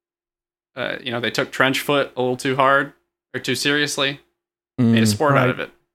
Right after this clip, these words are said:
Speaker 2: I th-, yeah, see, I th-, I thought it was a respect thing. It, they do it on November eleventh. I just put two
Speaker 3: Well,
Speaker 2: and two
Speaker 3: my
Speaker 2: together.
Speaker 3: great-grandfather, my great-grandfather was in the Queen's First Lifeguards. This is true.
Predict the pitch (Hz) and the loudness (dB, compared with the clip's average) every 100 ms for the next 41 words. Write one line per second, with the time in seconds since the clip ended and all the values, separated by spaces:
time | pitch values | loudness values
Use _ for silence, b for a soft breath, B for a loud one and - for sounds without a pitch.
0 | _ - 120 127 - 131 131 117 - 135 | _ -2 2 2 2 4 4 4 4 4
1 | 127 107 131 - - - 120 123 123 107 | 6 6 4 2 -2 2 2 4 4 4
2 | 107 104 104 - 110 104 - 95 98 - | 4 2 0 0 -2 -2 -2 -4 -4 -8
3 | _ _ _ _ - 107 - 117 110 123 | _ _ _ _ -4 -4 -2 0 4 6
4 | 117 107 104 110 104 101 92 101 92 92 | 6 4 4 4 4 4 4 2 0 -4
5 | - - _ _ _ _ _ _ _ _ | -8 -20 _ _ _ _ _ _ _ _
6 | _ _ _ _ _ 110 101 101 - 107 | _ _ _ _ _ -2 0 0 2 0
7 | - 107 143 147 98 160 175 190 175 156 | 2 2 4 4 2 4 4 4 2 2
8 | 147 160 - 117 113 120 185 - _ _ | 2 2 0 -2 -2 -4 -4 -8 _ _
9 | 123 127 123 135 127 120 123 117 113 113 | -6 -4 -4 -2 -4 -4 -8 -8 -8 -6
10 | 113 107 113 113 110 - 127 117 - 123 | -6 -4 -4 -4 -8 -8 -6 -6 -8 -12
11 | - 120 110 - - 127 - - _ _ | -10 -12 -14 -14 -10 -10 -12 -20 _ _
12 | _ _ - 120 - - 123 156 | _ _ -14 -6 -6 -6 -8 -8